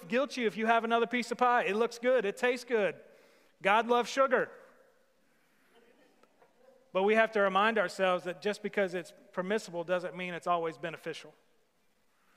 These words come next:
There are many things that we would point out that are socially unacceptable. We could make us a list, but then we'd fight on that list. And we don't need to point the finger going, "Well, as long as that's more wor-,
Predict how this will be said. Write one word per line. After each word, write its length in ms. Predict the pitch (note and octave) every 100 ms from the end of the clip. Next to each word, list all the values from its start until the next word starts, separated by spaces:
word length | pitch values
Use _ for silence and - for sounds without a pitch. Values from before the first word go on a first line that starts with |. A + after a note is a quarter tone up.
| _ _ _ _
There 180 | F3+ G3
are 60 | F#3+
many 260 | A3 B3
things 240 | A3 G3+ F#3+
that 100 | F#3
we 120 | G#3+
would 120 | G3+
point 240 | G#3+ G#3+
out 140 | G#3 G3+
that 120 | G3+
are 120 | F#3
socially 360 | - G#3+ G3+ G3
unacceptable. 720 | G3 G3+ - F3+ - C#3+ C#3 _ _ _ _ _ _
We 160 | D3 F3
could 160 | G#3
make 220 | G3+ G#3 A3+
us 160 | G#3
a 40 | G3+
list, 480 | G3 A3 A#3 -
but 220 | F3 F3 E3+
then 140 | F#3
we'd 160 | F#3+ -
fight 220 | G#3+ G#3+
on 120 | F#3
that 160 | F3+ F3
list. 420 | F#3+ D3 - - - _ _ _ _ _ _ _ _ _ _ _
And 100 | E3+
we 60 | G3+
don't 160 | A#3+
need 100 | A#3
to 100 | A3+
point 280 | G#3 A#3 A#3
the 60 | G#3
finger 260 | A#3 A3+
going, 260 | G3 G3 F#3+
"Well, 160 | G3 F#3+
as 120 | F#3
long 200 | G#3+ G3+
as 100 | F3
that's 300 | G3 G#3+ G#3
more 200 | G#3 G3+
wor-, 220 | G3 G3